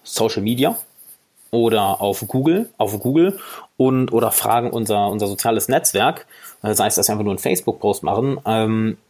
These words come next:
wenn wir meinetwegen ein bestimmtes Produkt uns erwerben, erwerben wollen, welches, welcher der Anbieter ist am besten? Und das meiste passiert darüber wirklich über soziale Netzwerke oder ganz einfach Google und dass wir dadurch anders kaufen als früher. Früher sind wir in ein Geschäft gegangen,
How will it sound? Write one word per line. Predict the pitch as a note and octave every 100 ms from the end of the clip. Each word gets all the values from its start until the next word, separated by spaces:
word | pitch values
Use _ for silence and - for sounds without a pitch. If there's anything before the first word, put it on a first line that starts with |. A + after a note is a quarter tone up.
| _ -
wenn | G#2+ A2+
wir | A2+
meinetwegen | G#2+ G#2+ G#2 G2+ G2+
ein | - G#2
bestimmtes | - A2 -
Produkt | G#2 A2 G#2+
uns | G2+
erwerben, | F#2+ G#2+ A#2+ F#2
erwerben | F2+ G2+ G#2+ A2 G#2+
wollen, | G#2+ G#2
welches, | G#2+ C3 D3 - - - - - -
welcher | A#2 C#3 C#3+
der | B2
Anbieter | A#2 A#2+ A2+
ist | A2+ G#2
am | G#2
besten? | A#2 - - - _ _ - - _ - -
Und | B2 A#2 G#2+ -
das | - - A2
meiste | G3 - -
passiert | A2 A#2+
darüber | G#2+ G2+ G2
wirklich | G#2+ A2+ -
über | G#2+ G#2
soziale | G#2+ - G#2 A2+ G#2+
Netzwerke | G#2 - G#2 A#2 - D3 - - _ - - _
oder | A#2+ A#2 G#2+
ganz | G2+ F#2+
einfach | G2+ G2 -
Google | D#3 C3+
und | G#2+ -
dass | A2+
wir |
dadurch | G#2+ G#2 -
anders | B2 C3 -
kaufen | - A2+ -
als | - -
früher. | F#2+ G#2 -
Früher | - B2+ A2+
sind | A2+
wir | G2
in |
ein | F#2+
Geschäft | - D3 D3+
gegangen, | - D#3+ D#3+ E3